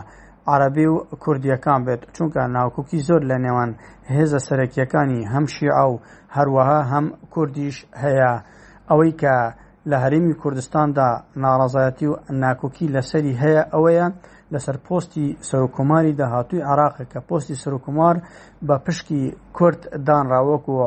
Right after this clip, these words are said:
عورفێک لە نێو کوردیشدا تا ئێستا لە یەکێتی نیشتیمانی کوردستان بووە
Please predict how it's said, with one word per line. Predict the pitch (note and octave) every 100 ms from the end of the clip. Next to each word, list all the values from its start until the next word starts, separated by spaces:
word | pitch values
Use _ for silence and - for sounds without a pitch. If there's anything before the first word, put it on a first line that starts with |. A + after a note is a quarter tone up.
| A#2+
عورفێک | D#3 B2+ C#3 E3+ - - - -
لە | D#3 F#3
نێو | F3+ F3+
کوردیشدا | E3 C#3 C3+ C3+ -
تا | D3+ D3
ئێستا | C3 - E3 F3 - - D3
لە | D3 C#3 C#3
یەکێتی | C#3 D3+ F3
نیشتیمانی | D#3+ - D3+ C#3 D3+ D#3+ E3 - - -
کوردستان | D3+ C#3 C3 - D#3 D3+ C3
بووە | C3 B2+